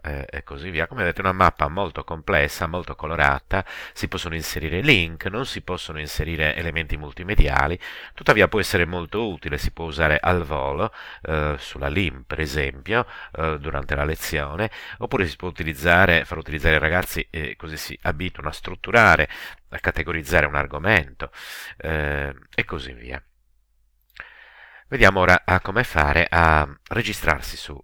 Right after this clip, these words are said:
eh, Google. È molto semplice, basta cliccare in questo, eh, tasto. E come vedete non c'è bisogno di registrarsi, e bisogna essere però registrati a Google. Io ho due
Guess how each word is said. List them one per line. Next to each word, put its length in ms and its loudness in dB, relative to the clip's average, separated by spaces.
eh, 200 -12
Google. 460 -4
È 140 0
molto 340 -4
semplice, 600 -6
basta 280 0
cliccare 640 0
in 180 -14
questo, 600 -4
eh, 220 -14
tasto. 640 2
E 180 0
come 240 6
vedete 500 8
non 120 -6
c'è 140 -4
bisogno 280 -4
di 80 -2
registrarsi, 1000 2
e 160 -6
bisogna 220 0
essere 260 2
però 160 4
registrati 640 0
a 100 2
Google. 600 -6
Io 180 -2
ho 80 -4
due 340 -2